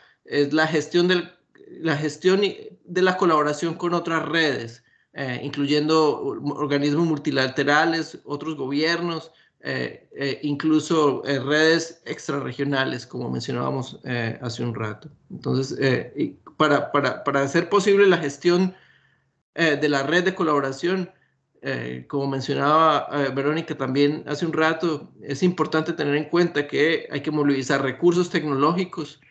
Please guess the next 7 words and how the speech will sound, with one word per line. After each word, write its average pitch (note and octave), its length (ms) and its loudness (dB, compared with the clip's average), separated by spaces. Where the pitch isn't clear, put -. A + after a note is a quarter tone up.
recursos E3+ 540 2
humanos, D#3+ 560 0
eh, C#3+ 260 -2
y D#3 100 6
recursos C#3+ 520 0
políticos. - 680 -14
Eh, - 380 -2